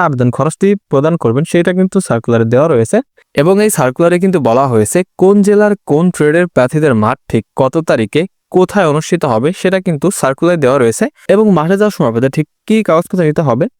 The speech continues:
সেই বিষয়টি আপনাদেরকে আমি পরবর্তী ভিডিওতে জানিয়ে দেওয়ার চেষ্টা করব। তো অবশ্যই আমাদের চ্যানেলের ভিডিওর আপডেট পেতে আমাদের চ্যানেলটি সাবস্ক্রাইব করে রাখবেন। তো আমি আবার বলে দিচ্ছি, আপনারা যারা নৌবাহিনীর এই নিয়োগ বিজ্ঞপ্তিতে আমাদের মাধ্যমে আবেদন করাতে চান তারা আমাদের সাথে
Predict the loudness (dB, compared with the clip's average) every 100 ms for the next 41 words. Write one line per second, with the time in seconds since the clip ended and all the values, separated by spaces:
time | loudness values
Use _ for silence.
0 | -6 0 0 0 -2 -2 -2 -2 -2 0
1 | -2 -4 _ _ 0 2 2 0 0 0
2 | 2 0 -2 -4 _ _ -2 0 2 2
3 | 0 0 -2 0 2 0 -2 _ _ -2
4 | 0 0 0 0 0 0 0 2 2 2
5 | 0 0 0 -2 -4 -4 -4 -2 -2 0
6 | -2 -2 -2 -2 -2 -6 -4 -6 -4 -2
7 | -2 0 -2 -4 _ -2 0 2 2 2
8 | 2 2 2 2 0 -2 -2 -2 0 0
9 | 0 0 0 0 0 0 -2 -2 2 2
10 | 0 0 -2 -2 -2 -2 -2 -2 0 0
11 | -2 -2 -2 0 -2 0 0 -2 -2 -2
12 | -4 -8 _ -4 -2 0 0 -2 -2 -2